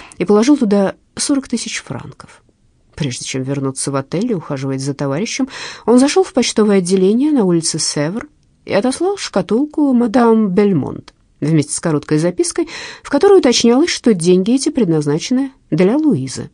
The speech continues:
когда она вырастет, и что они с Эдуаром рассчитывают на мадам Бельмонт в том, чтобы как можно лучше разместить средства до тех пор, пока малышка не станет достаточно взрослой, чтобы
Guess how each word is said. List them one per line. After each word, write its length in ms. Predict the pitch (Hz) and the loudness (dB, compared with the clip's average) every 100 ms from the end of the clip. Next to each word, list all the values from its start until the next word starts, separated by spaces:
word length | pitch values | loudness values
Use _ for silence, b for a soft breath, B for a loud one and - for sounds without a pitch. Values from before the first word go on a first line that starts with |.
| _ _ _ - | _ _ _ -4
когда 280 | 156 147 | -2 -2
она 140 | 120 156 | -2 -4
вырастет, 580 | 139 - - - - _ _ _ _ _ | -6 -10 -14 -14 -20 _ _ _ _ _
и 60 | |
что 180 | - - | -12 -10
они 180 | 120 113 | -10 -8
с 120 | - | -6
Эдуаром 360 | 214 233 240 233 B B B | -4 -2 0 -2 B B B
рассчитывают 600 | - 175 160 151 202 240 | 0 0 2 0 2 2
на 80 | 247 | 4
мадам 420 | 196 151 147 165 | 2 2 0 0
Бельмонт 680 | 160 170 147 139 139 202 262 | 0 2 2 2 0 0 -2
в 20 | |
том, 280 | - 165 190 | -4 -4 -4
чтобы 560 | - 233 190 175 143 135 | -4 -2 0 0 -2 -2
как 160 | 208 | -2
можно 320 | 160 131 139 135 | -2 -2 -2 -2
лучше 520 | 135 147 - - 262 B B - | 0 -2 -2 -4 -4 B B -2
разместить 520 | 175 160 135 - 220 | 0 2 0 -2 -4
средства 540 | - 131 110 - - | -4 -6 -6 -12 -12
до 140 | - 135 | -10 -8
тех 180 | 139 | -8
пор, 220 | - 160 247 | -4 -2 -2
пока 400 | 180 - 139 131 | -4 -4 -4 -4
малышка 480 | 135 131 202 - 208 | -4 -4 -6 -2 -2
не 160 | 135 | -2
станет 460 | 127 - 170 143 135 | -4 -4 -2 -2 -4
достаточно 600 | 170 - 127 - - 139 | -6 -6 -10 -6 -4 -2
взрослой, 500 | 139 175 285 220 175 | -2 -4 -4 -4 -4
чтобы 340 | - 170 151 | -4 -2 -2